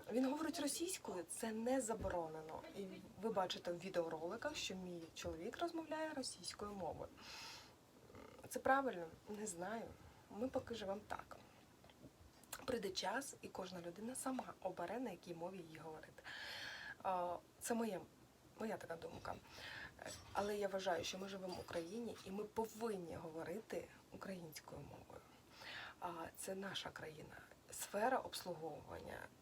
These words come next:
а, с-, будь-які установи повинні бути україномовними.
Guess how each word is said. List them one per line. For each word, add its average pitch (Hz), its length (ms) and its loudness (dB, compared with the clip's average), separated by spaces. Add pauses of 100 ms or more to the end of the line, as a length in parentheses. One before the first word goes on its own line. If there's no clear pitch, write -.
(140)
а, - 180 -2
с-, 165 1120 4 (1600)
будь-які 196 380 0
установи 160 460 -4 (120)
повинні 165 380 -2
бути 196 380 -4
україномовними. 170 1160 -4